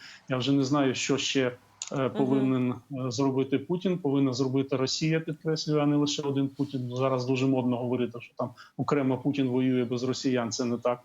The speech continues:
Speaker 1: насправді. Е, курка чи яйце, тут для мене зрозуміло, що було першим.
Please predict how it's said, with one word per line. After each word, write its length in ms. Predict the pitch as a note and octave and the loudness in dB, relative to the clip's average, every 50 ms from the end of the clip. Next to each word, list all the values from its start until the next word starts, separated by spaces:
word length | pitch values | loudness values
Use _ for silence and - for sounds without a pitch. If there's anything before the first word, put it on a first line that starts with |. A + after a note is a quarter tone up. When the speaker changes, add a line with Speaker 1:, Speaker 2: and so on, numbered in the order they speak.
| _ _ - | _ _ -6
Speaker 1:
насправді. 520 | D#3+ D3 D3+ - C#3+ D#3 D3+ D3 C#3+ D3+ D3+ - - - - _ _ - | -4 -4 -2 0 0 0 2 0 0 -2 -4 -8 -12 -20 -20 _ _ -2
Е, 260 | D3+ D3 C#3+ C#3+ C3+ C3+ | 0 2 2 2 2 0
курка 300 | - - D#3 D3 D3 D3+ | 0 0 0 2 2 0
чи 220 | C#3 - - D3+ C#3+ | 0 0 2 2 4
яйце, 360 | C#3 C#3 C3+ - - D3 C#3 | 4 2 2 0 0 -2 -2
тут 180 | C#3 C#3 B2+ A2+ | -2 -4 -4 -2
для 120 | C3 C3+ | 0 0
мене 240 | C#3 C3+ C3 C3 B2 | 0 2 0 0 -2
зрозуміло, 520 | B2 B2+ A#2+ B2 B2 B2+ C3 C3 B2+ C3+ | -2 -2 -4 -2 -2 0 0 0 0 0
що 180 | C3 - - C#3+ | -2 -2 -2 -2
було 260 | B2+ C3+ C3+ C#3 C#3 | 0 0 0 0 0
першим. 340 | C#3 C#3+ C#3 - - - | 0 -2 -2 -2 -2 -4